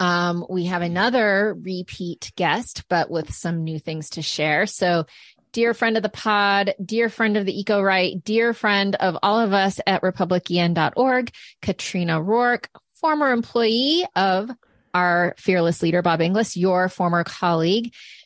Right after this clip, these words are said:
She is going to come on and talk about some of the latest case studies that the Climate Leadership Council is doing, specifically as it relates to climate and trade. So super hot issue. If you heard what Alex said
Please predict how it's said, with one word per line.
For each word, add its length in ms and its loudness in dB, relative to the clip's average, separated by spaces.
She 600 -2
is 320 2
going 180 0
to 80 -2
come 180 -4
on 140 0
and 100 0
talk 160 0
about 220 2
some 140 0
of 40 2
the 80 2
latest 360 0
case 240 -2
studies 320 0
that 240 0
the 180 0
Climate 320 0
Leadership 340 0
Council 360 0
is 120 0
doing, 400 0
specifically 960 -2
as 160 0
it 100 -2
relates 480 -4
to 240 -4
climate 460 -4
and 220 -6
trade. 600 -2
So 260 -2
super 420 -4
hot 260 -2
issue. 300 0
If 220 -2
you 100 -2
heard 200 0
what 100 2
Alex 340 0
said 360 0